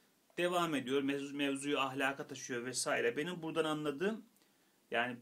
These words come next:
bütünün anlamını bilmeden, bütünün anlamına dair kafa yormadan, ona dair bir teori, bir inanç sahibi olunmadan parçada sanat yapılamaz diyor. Parçada teknik de üretilmez. Bu yazının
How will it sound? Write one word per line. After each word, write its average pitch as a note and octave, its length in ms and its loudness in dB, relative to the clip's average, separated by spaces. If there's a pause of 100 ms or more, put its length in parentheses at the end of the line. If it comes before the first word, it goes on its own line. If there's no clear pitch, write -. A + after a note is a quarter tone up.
(100)
bütünün F#3 480 -2
anlamını E3+ 580 -2
bilmeden, D3 600 0
bütünün F#3+ 340 -2
anlamına D#3 580 0
dair D#3 300 6
kafa C#3+ 280 -6
yormadan, C#3+ 500 2
ona C3 260 0
dair C3+ 360 2
bir B2+ 240 -6 (480)
teori, B2+ 580 -2 (140)
bir B2 180 -6
inanç C3 380 0
sahibi B2 460 0
olunmadan D#3+ 720 0 (600)
parçada D#3+ 480 2
sanat F3+ 380 0
yapılamaz D3+ 640 0
diyor. A2+ 180 -4
Parçada C#3 480 -2
teknik E3 380 -8
de F3+ 40 2
üretilmez. A#2+ 720 -2
Bu B2+ 200 -8 (140)
yazının B2+ 500 -2